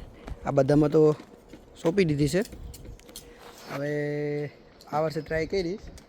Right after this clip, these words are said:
માંડવીમાં બેસે કે બેસે નથી, પછી ખબર પડે. જો માંડવી બેસે તો પછી નેક્સ્ટ યર પાછું પ્લાન માંડવી વાવવાનું. તો આ ફૂલોની વચ્ચે વચ્ચે વધીમાં વાવી દઈશ.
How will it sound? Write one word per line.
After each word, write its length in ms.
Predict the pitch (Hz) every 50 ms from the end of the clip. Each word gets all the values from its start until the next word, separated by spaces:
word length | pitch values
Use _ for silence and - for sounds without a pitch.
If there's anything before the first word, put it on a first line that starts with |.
| - - - - - - - - -
માંડવીમાં 680 | 147 151 151 156 156 160 151 147 143 139 147 160 156
બેસે 420 | 143 131 147 151 151 180 180 180 175
કે 160 | 156 - 147 143 147
બેસે 300 | 156 165 160 - - 196
નથી, 160 | 190 160 156
પછી 240 | - - 151 143 147
ખબર 200 | - - 147 147
પડે. 260 | 156 165 151 143 131 - - - - -
જો 80 | - 123
માંડવી 340 | 120 131 143 151 160 160 151
બેસે 400 | 147 170 185 185 175 160 160 175 - - - - -
તો 80 | -
પછી 260 | - - 113 - -
નેક્સ્ટ 300 | 123 135 151 151 - -
યર 80 | 170 147
પાછું 420 | - 147 135 - - 147 139 -
પ્લાન 220 | - 165 170 180 196 - - - - - - - - - - - - - - - - - -
માંડવી 300 | 147 151 156 160 160 165
વાવવાનું. 380 | 160 160 160 165 175 185 202 226 - - - - - - - - - - - - - - -
તો 60 | - 117
આ 60 | 120
ફૂલોની 640 | 117 - - 147 151 151 156 160 151 156 151 147
વચ્ચે 260 | 139 147 143 - -
વચ્ચે 280 | 160 156 151 139 - 147
વધીમાં 340 | 143 143 139 139 143 143 139
વાવી 180 | 139 165 190
દઈશ. 340 | 170 139 135 151 196 - -